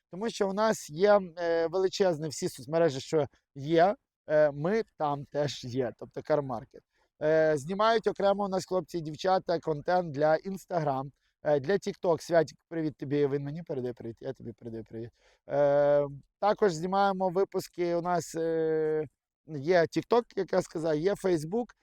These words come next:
а найголовніше, що авто, якщо потрапляє зразу на Car Market, і ви ще не підписані, підписуйтесь, знизу посилання, наш Telegram-канал, наш, е, Viber-канал, де ви маєте можливість в режимі онлайн побачити, які авто заїжджають,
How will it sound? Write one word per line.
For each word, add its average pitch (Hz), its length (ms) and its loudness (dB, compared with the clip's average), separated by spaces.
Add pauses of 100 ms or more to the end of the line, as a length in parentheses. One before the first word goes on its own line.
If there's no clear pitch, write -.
(120)
а 165 120 -2
найголовніше, 190 680 0
що 180 140 0
авто, 180 300 2
якщо 170 260 0
потрапляє 160 500 0
зразу 151 260 -2
на 151 80 -8
Car 151 240 0
Market, 190 380 -2 (360)
і 160 120 -2
ви 185 160 4
ще - 200 0
не 147 80 -2
підписані, 175 480 -4
підписуйтесь, 160 540 -8
знизу 139 260 -4
посилання, 151 500 -4
наш 143 240 -4
Telegram-канал, 160 760 -6 (300)
наш, 160 380 -2
е, - 60 -8 (720)
Viber-канал, 190 800 0 (300)
де 180 460 6
ви 165 200 2
маєте 160 320 0
можливість 175 560 -2
в 151 220 -2
режимі 143 320 -4
онлайн 160 320 -6
побачити, 143 480 -6
які 131 180 -10
авто 127 240 -8
заїжджають, 123 480 -4